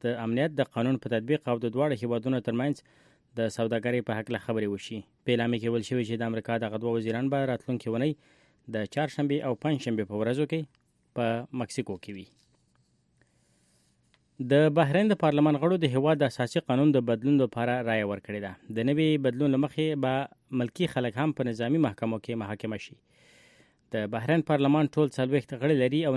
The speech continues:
نن د سه شنبې په ورځ یې په اساسي قانون کې بدلون منظور کړ. دا غوښتنه اوس مشورتي شورا ته ځي او ښایي چې هلته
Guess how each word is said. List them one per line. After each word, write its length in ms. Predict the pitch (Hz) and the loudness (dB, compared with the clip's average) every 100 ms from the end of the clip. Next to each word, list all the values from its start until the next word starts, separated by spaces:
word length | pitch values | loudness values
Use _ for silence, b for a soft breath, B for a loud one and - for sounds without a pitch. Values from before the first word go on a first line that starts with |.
| 147 | 4
نن 120 | 139 | 2
د 80 | 117 | 0
سه 140 | 127 | -2
شنبې 200 | 127 120 110 | -2 -2 -2
په 60 | 120 | 0
ورځ 140 | 120 | 0
یې 100 | 143 127 | -2 -2
په 120 | 117 | -4
اساسي 280 | 117 123 147 | -4 -2 -2
قانون 180 | 123 131 123 | 0 0 -2
کې 160 | 120 113 | -2 -2
بدلون 300 | 110 117 107 | -2 0 0
منظور 300 | 107 107 101 | -2 -4 -8
کړ. 80 | 98 - b b b b b 123 | -12 -14 b b b b b -6
دا 80 | 101 | -6
غوښتنه 340 | 110 104 - 143 | -6 -6 -2 0
اوس 180 | 139 127 - - - - 127 | 0 -4 -10 -20 -20 -8 -6
مشورتي 460 | 113 123 113 - 135 - | -4 -4 -4 0 -2 -2
شورا 240 | 127 139 | -2 -2
ته 120 | 143 117 | 0 -2
ځي 120 | 131 156 | -2 -2
او 40 | - | 0
ښایي 160 | 135 - | -2 0
چې 60 | 127 | -2
هلته 160 | 120 | -2